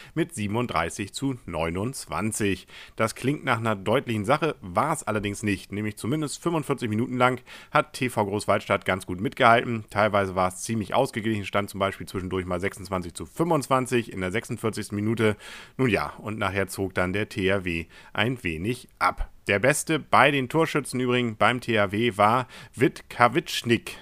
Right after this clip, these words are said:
Den muss ich gestehen, kenne ich nicht, aber ich muss, glaub ich, auch mal wieder hin, mir das mal live angucken, damit ich dann auch mitreden kann und den auch richtig aussprechen kann, weil er hat nämlich neun Treffer immer gemacht und einen sieben Meter reingeworfen.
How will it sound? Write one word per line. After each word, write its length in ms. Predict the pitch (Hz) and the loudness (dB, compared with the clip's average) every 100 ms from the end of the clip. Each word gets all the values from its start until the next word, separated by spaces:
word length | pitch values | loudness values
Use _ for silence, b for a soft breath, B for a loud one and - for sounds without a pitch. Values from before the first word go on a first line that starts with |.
| - - | -16 -8
Den 160 | 101 | -6
muss 160 | 107 101 | -6 -6
ich 60 | |
gestehen, 300 | 98 - 90 | -8 -8 -6
kenne 200 | - 135 | -2 0
ich 80 | 139 | 0
nicht, 320 | 127 131 - | 0 -2 0
aber 380 | - 113 120 120 | 2 6 6 4
ich 200 | - 101 | -2 -6
muss, 180 | 110 107 | -6 -2
glaub 160 | 98 98 | -2 -2
ich, 100 | 101 | -4
auch 60 | |
mal 120 | 95 | -6
wieder 160 | 92 90 | -2 0
hin, 220 | 98 113 B B B | 0 -2 B B B
mir 100 | 107 | -2
das 160 | 98 95 | 0 0
mal 100 | 90 | 0
live 280 | 92 107 - | 2 2 0
angucken, 580 | 107 101 101 123 101 87 | -4 -2 -4 -4 -6 -6
damit 320 | - 95 98 95 | -2 -2 -2 -4
ich 140 | 95 | -4
dann 180 | 95 104 | -4 0
auch 240 | 113 - - - | 0 -2 -10 -4
mitreden 420 | 101 92 92 95 | -2 2 0 0
kann 220 | 98 92 | 0 -2
und 180 | - 107 | -2 -4
den 120 | 95 | -2
auch 100 | 92 | -2
richtig 260 | 98 120 92 | -2 -2 0
aussprechen 380 | 104 - 92 | 0 2 0
kann, 260 | 92 92 90 B B B | 2 2 0 B B B
weil 140 | 95 | 0
er 60 | 98 | 2
hat 60 | 107 | 0
nämlich 200 | 107 107 | -2 2
neun 200 | 98 92 | 2 2
Treffer 300 | 123 120 - | 2 2 0
immer 180 | 107 | -2
gemacht 300 | 98 95 95 | -2 -2 -4
und 180 | - 95 | -4 -8
einen 360 | 92 90 90 95 B B | -4 -4 -4 -6 B B
sieben 380 | - 98 117 123 | -8 -4 -2 0
Meter 320 | 95 92 92 | 0 0 0
reingeworfen. 680 | 80 82 80 80 76 - 69 | 0 -2 -4 -6 -8 -10 -18